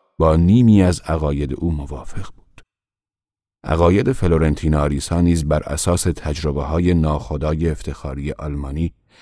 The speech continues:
یوهان بی البرست بنا شده بود. کسی که جاه طلبی شخصی همیشه هوشش را در درجه دوم قرار داده بود. ولی به عقیده عمویش شکست خوردن آن مرد آلمانی به خاطر آن امتیازات نبود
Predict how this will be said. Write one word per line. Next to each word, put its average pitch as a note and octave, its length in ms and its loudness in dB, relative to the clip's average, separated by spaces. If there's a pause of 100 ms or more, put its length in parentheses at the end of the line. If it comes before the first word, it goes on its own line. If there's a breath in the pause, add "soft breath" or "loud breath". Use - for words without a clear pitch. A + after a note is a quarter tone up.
(120 soft breath)
یوهان F2 420 2
بی C#2+ 260 -4
البرست D2+ 520 -4
بنا A1+ 260 -12
شده - 300 -16
بود. - 300 -20 (720)
کسی G2+ 340 2
که G2+ 160 4
جاه F#2 340 4
طلبی F#2 500 2
شخصی F#2+ 720 -2
همیشه G2 500 2
هوشش G2+ 560 0
را F#2 80 2
در E2+ 160 0
درجه E2 540 -2
دوم D#2 480 -4
قرار - 320 -18
داده - 340 -20
بود. - 300 -20 (760 soft breath)
ولی G2+ 240 4
به A2+ 100 4
عقیده G2 480 2
عمویش G2 560 2 (300 soft breath)
شکست F#2 540 0
خوردن F#2 380 2
آن G2+ 220 0
مرد E2 300 0
آلمانی D2 480 -6
به D2 80 -8
خاطر D2+ 400 -8
آن - 240 -8
امتیازات - 840 -14
نبود - 380 -14